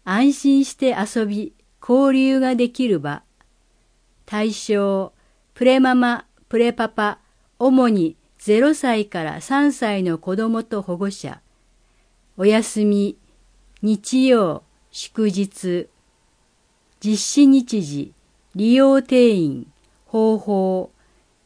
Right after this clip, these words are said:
市ホームページ、ページ番号検索、一零零一三九八。右からアクセスか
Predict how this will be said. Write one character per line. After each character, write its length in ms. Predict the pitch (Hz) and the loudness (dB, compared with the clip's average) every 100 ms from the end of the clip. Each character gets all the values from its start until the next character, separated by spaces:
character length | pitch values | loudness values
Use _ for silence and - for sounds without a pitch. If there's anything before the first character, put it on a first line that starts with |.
| _ _ _ - | _ _ _ -18
市 460 | - 269 262 247 _ | -8 -4 -4 -6 _
ホ 240 | - 247 262 | 0 2 4
ー 20 | |
ム 180 | 262 247 | 4 2
ペ 340 | 262 226 190 | 2 2 2
ー 40 | |
ジ、 300 | 147 143 139 - _ _ _ | -2 -10 -14 -18 _ _ _
ペ 240 | - 269 277 | -2 2 2
ー 40 | |
ジ 140 | 247 254 | 0 0
番 320 | 262 254 226 | 0 2 0
号 240 | 175 160 | 0 -2
検 360 | 156 185 170 170 | -4 -2 -2 -2
索、 520 | 170 165 _ 151 147 _ _ _ _ - | -8 -10 _ -10 -10 _ _ _ _ -10
一 400 | 202 - 277 269 | -10 -2 0 2
零 360 | 269 254 190 | 4 4 2
零 400 | 170 190 156 - _ _ _ | 2 0 -2 -6 _ _ _
一 260 | 214 190 - | -12 -10 -12
三 440 | - 277 254 190 | -4 0 0 -2
九 380 | - - 202 196 | -6 -4 -2 -2
八。 540 | 185 190 - 147 143 _ _ _ _ _ _ _ _ _ - | -4 -8 -10 -14 -14 _ _ _ _ _ _ _ _ _ -4
右 320 | 214 247 254 | 2 2 2
か 180 | 247 247 | 0 2
ら 300 | 240 233 - | 2 -2 -4
ア 80 | 247 | -6
ク 100 | - | -6
セ 220 | - 180 | -8 -8
ス 180 | - - | -8 -14
か 260 | - 175 | -12 -12